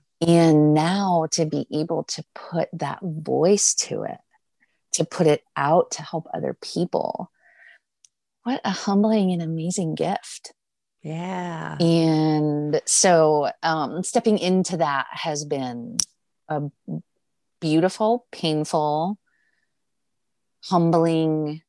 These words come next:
Speaker 1: walk. <laughs>
Speaker 2: Yes. Uh, I think you said that perfectly. It's like all of those things at once, right? But so
Speaker 1: Mm-hmm.
Speaker 2: rewarding and such a,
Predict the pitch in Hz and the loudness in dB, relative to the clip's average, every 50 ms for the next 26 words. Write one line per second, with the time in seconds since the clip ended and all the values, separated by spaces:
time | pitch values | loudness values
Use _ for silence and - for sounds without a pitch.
0 | _ _ _ _ _ _ _ _ _ - - 113 - _ - - - - _ _ | _ _ _ _ _ _ _ _ _ -4 -4 -4 -4 _ -18 -18 -18 -20 _ _
1 | _ - - - - - - - - - - - - - - - - - 151 269 | _ -6 -6 -6 -6 -8 -4 0 0 0 2 2 0 0 2 0 0 2 2 0
2 | - - - - - - - _ _ _ - - - - - 269 254 240 226 180 | 0 -2 -4 -8 -16 -20 -20 _ _ _ -20 -20 -20 -20 -16 -14 -12 -6 -2 0
3 | 160 156 147 135 165 - 196 170 - - - - - - 139 - 135 - - - | 2 2 2 0 -2 -4 -6 -8 -6 -8 -10 -8 -8 -6 -4 -2 -2 -2 -4 -4
4 | - 131 131 - 135 - - 117 113 123 131 135 127 - - 143 131 131 127 - | -6 -6 -4 -6 -8 -8 -6 -6 -4 -4 -6 -8 -8 -8 -8 -8 -6 -6 -8 -8
5 | - _ _ _ _ - - - _ _ _ _ _ _ _ _ _ - - - | -12 _ _ _ _ -20 -20 -20 _ _ _ _ _ _ _ _ _ -4 -2 0
6 | 160 160 160 151 143 143 143 139 139 139 - - 143 139 131 127 135 131 - - | 0 0 0 -2 -2 0 -2 -2 -2 -4 -6 -6 -4 -4 -4 -2 -2 -2 -2 -2
7 | 127 123 117 113 - - - - - - - - 131 131 139 160 143 - - 143 | -4 -4 -4 -6 -6 -10 -14 -20 -16 -10 -6 -2 -2 0 0 -2 -4 -6 -6 -6
8 | 131 120 - _ - - - _ _ _ - - - - 170 156 147 143 139 131 | -6 -6 -6 _ -20 -20 -20 _ _ _ -20 -14 -8 -4 -4 -4 -2 -2 -4 -4
9 | 139 160 120 123 123 123 - - - 135 151 147 _ _ _ _ _ _ _ _ | -4 -4 -4 -4 -4 -4 -6 -8 -10 -10 -14 -16 _ _ _ _ _ _ _ _
10 | _ _ - 151 147 147 143 139 139 135 120 127 143 - - - - - 143 143 | _ _ -10 -10 -8 -8 -8 -10 -10 -12 -12 -14 -16 -18 -20 -12 -6 -6 -6 -6
11 | - 156 143 127 - - | -4 -6 -6 -6 -6 -8